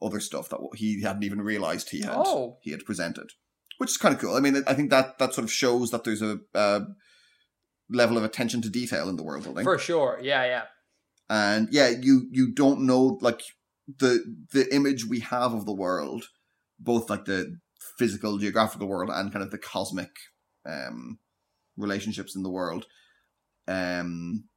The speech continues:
Speaker 1: are quite limited. We only know, like, a, what a bit of the world looks
Speaker 2: Mm.
Speaker 1: like, and we only know certain things about the kind of the, the cosmic hierarchy. So that's quite fun. Um, maybe that'll be resolved, or, like,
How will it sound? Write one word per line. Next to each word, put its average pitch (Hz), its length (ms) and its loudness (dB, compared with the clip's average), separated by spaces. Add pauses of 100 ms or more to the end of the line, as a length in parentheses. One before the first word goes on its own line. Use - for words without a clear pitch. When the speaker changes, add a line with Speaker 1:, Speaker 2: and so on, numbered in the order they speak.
(480)
Speaker 1:
are - 140 -4
quite 117 240 -2
limited. 107 460 -2 (240)
We 101 140 -4
only 104 180 -4
know, 95 240 -4
like, 78 280 -4
a, - 200 -8
what 107 120 -4
a 95 40 -6
bit 104 340 -6
of 95 160 -8
the 92 80 -8
world 92 380 -4
looks 98 260 -8
Speaker 2:
Mm. 90 80 -8
Speaker 1:
like, 73 240 -6 (140)
and 87 240 -6
we 90 160 -4 (280)
only 107 160 -2
know 101 140 -4
certain 104 580 -4
things 92 360 -6
about 85 200 -8
the 107 60 -8
kind 92 140 -8
of 78 80 -10
the, 101 140 -8 (100)
the 98 100 -12
cosmic - 380 -8
hierarchy. 85 640 -4 (400)
So - 120 -10
that's 196 120 2
quite - 180 -2
fun. 65 220 -8 (500)
Um, 90 880 -2 (300)
maybe 104 260 0
that'll 98 180 -2
be 92 380 -2 (320)
resolved, 98 720 -2
or, 85 300 -6 (120)
like, - 120 -12